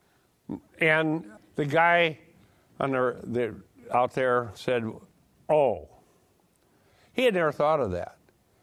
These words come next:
See, evangelicalism in America since about eighteen seventy is a pietistic religion.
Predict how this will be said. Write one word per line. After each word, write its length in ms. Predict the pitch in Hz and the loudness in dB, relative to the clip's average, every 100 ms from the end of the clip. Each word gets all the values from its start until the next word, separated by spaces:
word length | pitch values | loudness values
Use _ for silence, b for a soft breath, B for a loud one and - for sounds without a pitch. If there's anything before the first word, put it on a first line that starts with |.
| _ _ | _ _
See, 540 | - 180 165 143 - - | -4 0 0 -2 -12 -6
evangelicalism 1500 | 185 247 233 240 202 160 196 202 196 - 175 156 156 151 165 - | 0 0 2 0 0 0 0 2 0 0 0 0 0 0 -4 -4
in 200 | 143 139 | -2 0
America 600 | 139 147 165 160 160 123 | 0 2 2 2 -2 -4
since 300 | 135 117 127 | -4 -4 -2
about 280 | 123 117 | 0 2
eighteen 520 | 120 139 151 - 175 147 | 2 -2 -2 -4 -4 -4
seventy 500 | - 160 147 113 107 | -2 -2 0 -2 -2
is 140 | 101 | -2
a 80 | 101 | -4
pietistic 1040 | - - 165 175 165 - 151 135 - 117 | -4 -2 0 2 0 -4 -6 -6 -6 -6
religion. 580 | 117 110 104 104 95 | -4 -2 -2 -4 -6